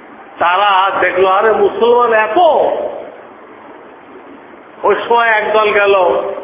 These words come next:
এখন আর একদল দেখতেছি, একটাও তো চেহারা মেলে না, তাহলে এরা কত লক্ষ মানুষ। তো তারা আর মুসলমানদের ক্ষতি করার চিন্তা করতে পারে না, যেহেতু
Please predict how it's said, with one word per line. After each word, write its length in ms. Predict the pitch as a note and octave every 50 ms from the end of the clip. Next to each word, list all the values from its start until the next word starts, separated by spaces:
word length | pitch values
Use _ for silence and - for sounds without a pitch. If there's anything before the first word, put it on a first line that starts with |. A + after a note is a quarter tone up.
| - - - - - - - - - - - - - -
এখন 260 | C#3+ D#3 D#3+ F#3+ G#3 G3+
আর 160 | G3 G3 G3
একদল 300 | G3 G3 F#3+ G3+ G3+ G3
দেখতেছি, 540 | G3+ G3+ G3 F#3+ G3 - A3 - - G#3+ G3+ F3+ E3+ D3 - - - - - -
একটাও 380 | - F#3+ F#3+ - - - D4 C#4+
তো 120 | C#4+ D#4 C4+
চেহারা 360 | - - A3+ A3 G#3+ A3+ A#3+
মেলে 240 | A3+ G#3+ G3 F3 D#3+ C#3+
না, 140 | C3+ A#2+ A2+ - - - - - - - -
তাহলে 220 | - G#3 A3 A#3 A#3+
এরা 120 | B3 A#3
কত 240 | - A3 A3+ A3 C4+ D#4
লক্ষ 240 | E4 D#4+ D4 - - C#4+ C#4+
মানুষ। 320 | B3+ A3 F#3+ E3 D3+ C#3+ - - - - - - - - - - - - - - - - - - - - - - - - - - - - - - - - - - - - - - -
তো 100 | - F#3+
তারা 280 | F3 F3+ F3+ F3+ F#3 F#3
আর 180 | F3+ F3 F3 F3
মুসলমানদের 680 | F3 E3+ E3 D#3+ E3 F3 F3 F3 F3 F3 D#3+ E3 D#3+ -
ক্ষতি 300 | - - G3+ G3 A#3 G3+
করার 320 | G#3+ G#3 F#3+ F3 D#3+ - - - - - - - -
চিন্তা 280 | - F#3 F3+ - F#3 F3
করতে 260 | D#3 D#3+ - - - D3
পারে 220 | D3+ D3 D3 D3+ E3+
না, 140 | G3+ A3+ E4 - - - - - -
যেহেতু 280 | - - F#3+ F#3 -